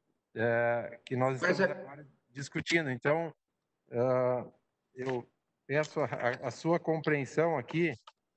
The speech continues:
Speaker 1: é, que, que,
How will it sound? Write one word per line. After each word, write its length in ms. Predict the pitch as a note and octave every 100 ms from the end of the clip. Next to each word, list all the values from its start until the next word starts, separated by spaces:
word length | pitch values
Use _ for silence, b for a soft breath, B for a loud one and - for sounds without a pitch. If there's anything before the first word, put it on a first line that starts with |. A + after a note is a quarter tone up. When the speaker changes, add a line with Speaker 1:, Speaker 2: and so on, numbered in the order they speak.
| _ -
Speaker 1:
é, 640 | A#2 B2 B2 A#2+ B2 A#2 _ _ _ _
que, 400 | C3 C3+ C3+ - _ _
que, 500 | C3 C3+ C3+ C3